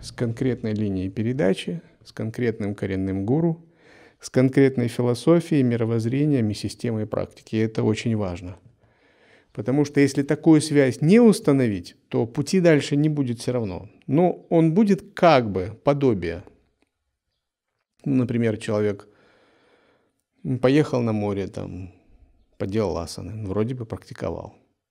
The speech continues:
но по факту ничего. Поехал туда-то, потусовался с кем-то, понюхал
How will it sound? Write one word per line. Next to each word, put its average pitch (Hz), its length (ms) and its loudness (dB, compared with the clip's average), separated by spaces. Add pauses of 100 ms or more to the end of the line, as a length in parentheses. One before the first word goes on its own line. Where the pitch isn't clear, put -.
но 120 140 -10
по 117 140 -8
факту 123 360 -6
ничего. 101 480 -10 (1600)
Поехал 160 400 6
туда-то, 131 480 4
потусовался 113 760 0
с - 80 -10
кем-то, 104 720 -6
понюхал 123 600 2